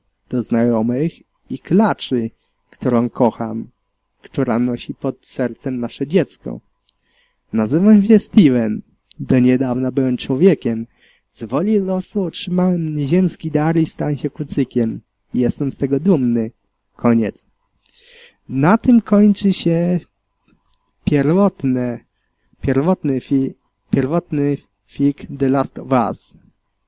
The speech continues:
Na trzecim re-,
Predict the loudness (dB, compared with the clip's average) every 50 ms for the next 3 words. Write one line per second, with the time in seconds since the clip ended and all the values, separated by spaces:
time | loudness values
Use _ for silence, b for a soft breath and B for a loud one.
0 | _ _ _ _ _ _ b b b b b b b b b _ -20 -20 _ _
1 | _ _ _ _ _ _ -4 -2 0 0 -2 -2 -4 -2 0 0 0 -2 -2 -2
2 | -2 0 0 -2 -4 -6 -8